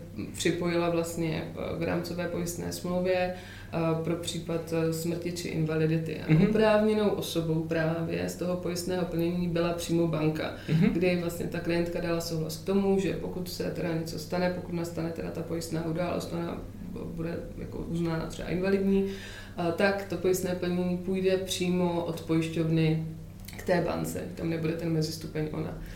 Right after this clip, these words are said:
Speaker 2: Ona tím vlastně získá ten benefit toho, že se jí upíše nějaká část, eh, toho zbývajícího, eh, zbývající jistiny toho, toho úvěru.
Speaker 1: Přesně, přesně tak. A, eh, potom teda nastalo to, že, že ona opravdu, eh, s-, na-, naplnila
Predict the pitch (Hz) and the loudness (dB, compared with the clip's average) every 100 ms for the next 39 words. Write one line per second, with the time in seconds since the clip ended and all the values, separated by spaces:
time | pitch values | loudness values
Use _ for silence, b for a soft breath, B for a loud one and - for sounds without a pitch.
0 | B - 143 139 - 139 131 139 131 - | B 0 4 4 6 6 8 8 6 6
1 | 139 220 131 127 120 110 139 - 120 120 | 8 10 10 10 8 6 4 6 6 6
2 | 113 120 120 - 120 107 - - - 120 | 10 10 10 6 4 4 0 4 10 12
3 | 123 98 98 - 120 127 113 - - 120 | 12 8 0 0 0 2 2 2 4 4
4 | - - 131 127 120 120 120 - 156 135 | 4 2 8 10 10 6 4 0 2 4
5 | 127 113 113 110 107 117 120 113 B B | 4 4 4 4 4 2 2 0 B B
6 | - 123 117 113 117 117 113 - 120 117 | 4 6 6 2 2 4 4 4 4 4
7 | - 113 113 117 113 107 123 123 120 - | 0 0 0 0 2 2 0 0 0 0
8 | 110 - - - 202 185 185 - - - | 0 0 -2 0 2 2 2 -2 8 10
9 | 160 160 165 165 165 - B B B B | 12 12 10 4 0 -8 B B B B
10 | - 180 175 170 175 175 175 175 170 - | -4 0 2 2 0 0 0 0 -2 -6
11 | - - 170 208 233 226 226 208 208 - | -12 -8 -2 6 8 8 6 4 4 2
12 | 202 190 190 185 180 175 185 180 175 180 | 2 2 2 4 4 2 2 -2 0 -2
13 | 175 - 175 170 170 180 175 170 170 170 | -2 -4 0 0 0 -2 -2 -2 -2 -2
14 | 165 165 170 - 175 - 170 175 - 175 | -2 -2 -4 -4 -6 -6 -4 -4 -2 -2
15 | 170 175 170 170 | 0 0 0 -2